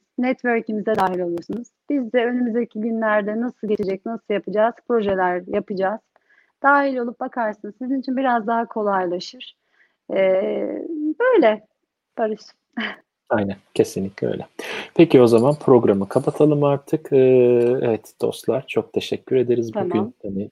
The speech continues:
Speaker 2: bizi dinlediğiniz için. Ee, hepinize iyi akşamlar diliyoruz. Kendinize iyi bakın. Görüşmek üzere.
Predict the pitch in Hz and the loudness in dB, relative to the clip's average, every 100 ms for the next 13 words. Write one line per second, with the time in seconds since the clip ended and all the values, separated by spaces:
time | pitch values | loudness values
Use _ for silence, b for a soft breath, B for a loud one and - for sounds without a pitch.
0 | - 95 98 - - 101 104 107 120 120 | -6 -2 -2 -2 -2 0 0 2 2 2
1 | 117 120 - 135 B B B B - 113 | 0 -2 -2 -4 B B B B 2 4
2 | 110 113 117 107 113 131 107 98 101 120 | 6 6 6 6 2 0 0 0 2 2
3 | 113 107 - - 98 101 120 123 123 131 | 4 2 0 -2 -2 -2 -2 -2 -2 0
4 | 127 139 - - - 127 98 92 92 113 | 0 0 -8 -16 -2 2 2 0 2 4
5 | 98 87 - 120 101 87 - 104 - 82 | 4 0 -6 -2 -2 -2 -6 -8 -8 -8